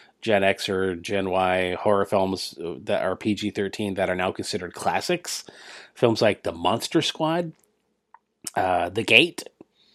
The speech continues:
Critters, which created a P G thirteen horror franchise in the late eighties and early nineties,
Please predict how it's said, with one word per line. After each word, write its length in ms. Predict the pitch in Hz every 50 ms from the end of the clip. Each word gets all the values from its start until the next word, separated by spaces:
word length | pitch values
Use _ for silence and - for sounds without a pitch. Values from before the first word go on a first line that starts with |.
| _ - - _ _ _ _ _ _ _ _ -
Critters, 600 | - - - - 139 139 160 185 208 208 190 -
which 260 | - - 117 110 - -
created 340 | - 139 127 123 117 110
a 80 | 110 104
P 240 | - - - 127 131
G 220 | 123 127 123 120
thirteen 500 | 110 - 135 127 - - - 135 131 123
horror 320 | 117 110 127 123 120 117 -
franchise 720 | - - 110 113 127 127 - 139 139 139 139 139 135 131
in 80 | 123 110
the 80 | 101
late 220 | 98 110 117 - -
eighties 460 | - 98 107 113 127 131 135 127 -
and 120 | 117 110 95
early 260 | 117 123 120 110 101
nineties, 680 | 95 95 104 117 131 151 165 175 180 180 180 - -